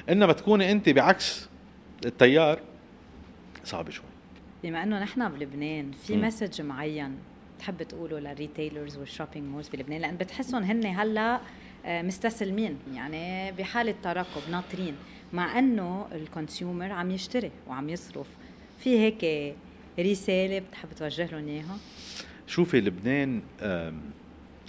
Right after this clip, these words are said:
Speaker 1: يعني الظرف اللي عم بيقطعوا فيه ظرف صعب. يعني احنا بدنا نتذكر انه هدول الناس كتير منهم خسروا ودايعهم، خسروا امكانياتهم الماديه، ما عندهم اليوم قطاع مصرفي بيمولهم.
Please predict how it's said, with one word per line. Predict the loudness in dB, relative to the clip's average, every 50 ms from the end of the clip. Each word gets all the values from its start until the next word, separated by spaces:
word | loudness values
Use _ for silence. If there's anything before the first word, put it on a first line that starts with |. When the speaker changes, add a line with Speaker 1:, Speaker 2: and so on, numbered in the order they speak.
| -18 -18 -18 -20 -20 -20 -16 -16 -14 -14 -14 -14 -14 -8 -4
Speaker 1:
يعني | 0 0 2 0 0 -2 -4 -12 -18 -20 -20 -16 -8
الظرف | -4 0 6 8 8 8 8 6 4
اللي | 4 4 4
عم | 2 4
بيقطعوا | 2 2 2 4 4 4 4 4
فيه | 4 4 4
ظرف | 4 4 0 0 0
صعب. | -2 -2 -2 -2 -4 -12 -18 -20 -20 -18 -18 -18 -18 -18 -18 -16 -6 -2
يعني | 0 2 2
احنا | 2 2 2
بدنا | 0 0 0 -2
نتذكر | -2 0 -2 -2 0 0 0 0
انه | 0 -2 -4
هدول | -2 0 0 2 2
الناس | 0 0 -2 -2 -2 -2 -4 -6 -10 -14 -16 -18 -18 -18
كتير | -2 2 4 4 4
منهم | 4 2 0 0 -4 -6 -10 -12 -14 -18 -20 -20 -18 -12 -4
خسروا | 0 0 0 2 2 0 -2 -2 -6 -18 -20 -20 -20 -20 -20 -20 -20 -14 -6 -2
ودايعهم، | 0 0 2 2 4 4 4 2 0 0 -2 -4
خسروا | -4 -4 -4 -4 -2 -2 -2 -2
امكانياتهم | -4 -6 -4 -2 0 0 0 0 -2 -2
الماديه، | -2 -4 -6 -6 -4 -4 -2 -2
ما | 0 0
عندهم | -2 -2 -2 -2 -2 0
اليوم | 0 0 0 0 -2 -6 -12 -16 -16 -10 -6 -2
قطاع | 2 2 2 4
مصرفي | 4 0 0 0 -2 -2 -2 -2 -4
بيمولهم. | -4 -4 -6 -6 -2 -2 -2 -2 -2 -4 -8